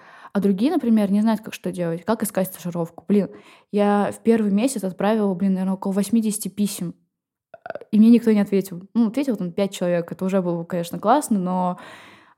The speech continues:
а, мне ответили все отказом, или то, что мы не берем стажеров. У меня вообще не было опыта. А как искать стажировку? И это все очень интересно, и я решила, что надо сделать об этом подкаст и рассказать людям то, что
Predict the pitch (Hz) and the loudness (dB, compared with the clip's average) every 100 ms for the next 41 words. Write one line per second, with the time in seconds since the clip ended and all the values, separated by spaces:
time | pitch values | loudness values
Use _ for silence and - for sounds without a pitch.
0 | - 185 180 180 170 196 208 208 202 190 | -6 -2 -2 -2 0 0 2 2 0 -2
1 | - 190 196 254 269 226 190 180 185 - | 0 -2 2 2 2 0 -2 -4 -10 -6
2 | 185 180 175 175 - 190 247 262 190 226 | -6 -4 -4 -6 -6 0 2 2 2 0
3 | 277 339 285 208 202 190 175 170 - - | 0 0 0 2 0 -2 -4 -10 -16 -18
4 | - - _ 202 254 233 214 208 202 170 | -20 -20 _ -2 0 0 0 -2 -4 -8
5 | 180 175 - - 196 _ 202 202 202 233 | -4 -6 -8 -16 -18 _ -6 -4 -2 2
6 | 247 226 214 208 208 240 320 - 220 - | 2 2 0 -2 -2 -2 -2 -2 -2 -2
7 | 190 196 208 202 - 214 208 - 185 185 | -4 -2 -2 -4 -2 -2 -2 -4 -4 -2
8 | 190 185 202 208 185 190 180 170 - 226 | -4 -2 -2 0 -2 -4 -6 -8 -4 0
9 | 294 302 - 196 180 202 202 196 214 202 | 0 0 -4 -6 -4 0 0 4 4 4
10 | 190 185 175 - 170 | 2 -2 -4 -4 -4